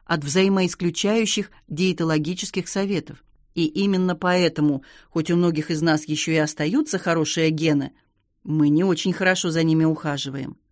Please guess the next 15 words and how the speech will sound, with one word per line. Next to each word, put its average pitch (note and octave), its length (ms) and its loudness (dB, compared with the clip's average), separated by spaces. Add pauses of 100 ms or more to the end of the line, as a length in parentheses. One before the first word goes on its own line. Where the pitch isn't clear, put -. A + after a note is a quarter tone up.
(440)
Словно F#3+ 360 4
спелые G3 460 4
виноградины, F3+ 760 2 (180)
оставленные E3 720 2
на D#3+ 140 2
палящем D#3+ 520 0
французском D#3 540 -2
солнце, G#3 560 -2 (540)
наши C4+ 300 6
хромосомы A3+ 600 2
засыхают F3+ 640 0
прямо G#3+ 520 2 (220)
на E3 200 2
генной D#3 460 2
лозе. C#3+ 480 -2